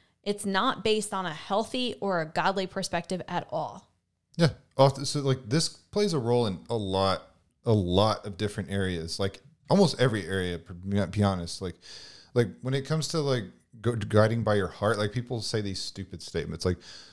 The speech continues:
Speaker 2: "Just follow your heart and what it tells you to do. You really
Speaker 1: No.
Speaker 2: know what it, you really, you really know what to do. Just look deep inside your heart." That's the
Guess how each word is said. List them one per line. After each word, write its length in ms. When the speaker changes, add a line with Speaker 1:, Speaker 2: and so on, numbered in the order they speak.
Speaker 2:
"Just 240
follow 380
your 180
heart 520
and 100
what 100
it 120
tells 300
you 120
to 80
do. 280
You 200
really 300
Speaker 1:
No. 180
Speaker 2:
know 60
what 240
it, 220
you 120
really, 180
you 300
really 200
know 200
what 180
to 80
do. 280
Just 320
look 220
deep 260
inside 420
your 120
heart." 320
That's 280
the 80